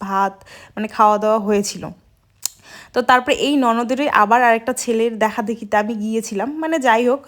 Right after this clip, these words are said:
মানে, নতুন বউ হিসাবে, মানে, অনেক জায়গায় আমাকে এরা নিয়ে গেছে বা অনেক জায়গায় অনেক কিছু, আহ, করতে পেরেছি। তো যাই হোক, এখানে দেখো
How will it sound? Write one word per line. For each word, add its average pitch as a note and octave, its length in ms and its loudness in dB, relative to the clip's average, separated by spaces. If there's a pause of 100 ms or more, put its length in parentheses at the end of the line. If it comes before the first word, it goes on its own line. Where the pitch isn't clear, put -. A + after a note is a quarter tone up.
(300)
মানে, G3 280 -6
নতুন A3+ 440 -4
বউ C4 160 2
হিসাবে, B3 540 -2 (420)
মানে, B3 260 2 (180)
অনেক A#3+ 340 2
জায়গায় C4 260 2
আমাকে C4 300 -2
এরা C4 120 0
নিয়ে B3+ 340 -2
গেছে B3 380 -2 (440)
বা A#3 100 4
অনেক A#3 300 2
জায়গায় A3+ 400 0
অনেক A3+ 300 -2
কিছু, A#3+ 420 -8
আহ, F#3+ 440 -4 (420)
করতে C4+ 400 0
পেরেছি। G3 500 -4 (680)
তো A#3+ 80 -6
যাই C#4+ 240 4
হোক, D#4 120 -2
এখানে C#4+ 340 -2
দেখো B3 340 0